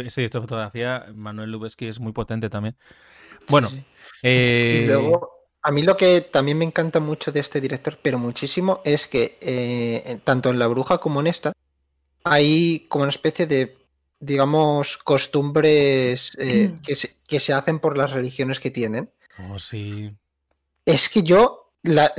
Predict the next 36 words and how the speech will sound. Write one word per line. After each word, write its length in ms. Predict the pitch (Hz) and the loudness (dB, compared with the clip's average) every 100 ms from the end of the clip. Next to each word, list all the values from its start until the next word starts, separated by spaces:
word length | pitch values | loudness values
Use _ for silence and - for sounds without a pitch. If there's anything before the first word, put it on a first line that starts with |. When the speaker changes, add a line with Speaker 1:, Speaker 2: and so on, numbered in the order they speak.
| 156 | -6
Speaker 2:
tú 100 | - | 2
lo 160 | 208 247 | 4 6
ves 420 | 196 240 - - - | 4 2 -2 -12 -6
y 160 | 147 | -4
claro, 380 | 165 175 165 143 | 2 2 2 -2
cuando 280 | - 147 143 | -2 -2 0
te 80 | 143 | 0
lo 140 | 135 | -2
cuentan 380 | 131 175 185 202 | 0 -2 0 -2
dices, 640 | 156 143 147 135 - - _ _ _ _ _ _ _ - | -4 -4 -2 -2 -6 -12 _ _ _ _ _ _ _ -20
"E-, 180 | 156 - | -20 -8
esto 280 | 170 - 190 | -4 2 2
no 120 | 170 | 2
tiene 180 | 170 151 | 0 -2
sentido 420 | 147 131 143 139 | -4 -4 -2 -2
que 80 | 139 | -2
lo 80 | 127 | -2
hicieran 340 | 131 135 131 | -2 -2 -2
en, 120 | 131 | -2
en, 320 | 127 120 131 - | -4 -4 -8 -8
en 140 | 139 | -6
aquel 200 | 131 139 | -4 -4
momento", 500 | 127 123 123 120 - | -4 -4 -4 -4 -4
pero 120 | - 123 | -8 -8
es 80 | - | -6
que 80 | |
estás 220 | 156 143 160 | -4 -4 -2
viendo 200 | 180 156 | 0 2
la 200 | 131 - | 0 0
peli 220 | 139 165 | -4 -4
y 40 | 127 | -6
dices, 360 | 127 127 - | -6 -6 -6
"Tiene 220 | - 139 | -6 -4
todo 200 | 143 147 | -2 -2
el 60 | 165 | -2
sentido". 540 | - 113 139 156 110 | -4 -8 -6 -6 -6